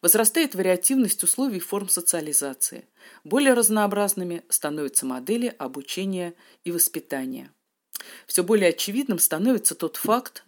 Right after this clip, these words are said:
что взросление современных детей происходит в таких условиях, которых не знали в своём детстве их родители и учителя. На фоне этих общественных преобразований всё чаще звучит мнение о том, что дети и детство сейчас совсем другие.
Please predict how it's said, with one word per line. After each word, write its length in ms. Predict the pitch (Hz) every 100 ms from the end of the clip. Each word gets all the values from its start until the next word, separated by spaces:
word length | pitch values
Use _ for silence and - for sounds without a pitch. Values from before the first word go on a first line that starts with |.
| -
что 180 | - 165
взросление 560 | 175 180 - 233 196
современных 680 | - 156 175 185 196 156 -
детей 480 | 143 - 240 285 _ _ - -
происходит 500 | 165 165 - 151 135
в 80 | -
таких 340 | 135 233 254
условиях, 480 | 254 - 226 208 196
которых 400 | 147 - 143 -
не 80 | 117
знали 260 | 156 220
в 80 | 247
своём 320 | - 208 202
детстве 480 | 190 196 190 - 147 - - -
их 180 | 160 -
родители 520 | 135 135 233 - 202
и 280 | 185 190 214
учителя. 640 | 170 170 165 - 143 120 123 _ _ _ _ - - - -
На 100 | 214
фоне 300 | 320 320 262
этих 240 | 196 -
общественных 560 | 180 - 254 - 170 -
преобразований 920 | 165 156 147 156 151 233 262 127 - _ _
всё 200 | - 190
чаще 360 | - 302 302 208
звучит 380 | 180 180 247 - - -
мнение 400 | 180 214 180 151
о 20 |
том, 300 | 143 294 294
что 240 | - - 190
дети 300 | 233 220 165
и 40 |
детство 400 | - 294 339 -
сейчас 360 | 240 - - 127
совсем 480 | - 135 - 233 208
другие. 560 | 196 - 139 139 135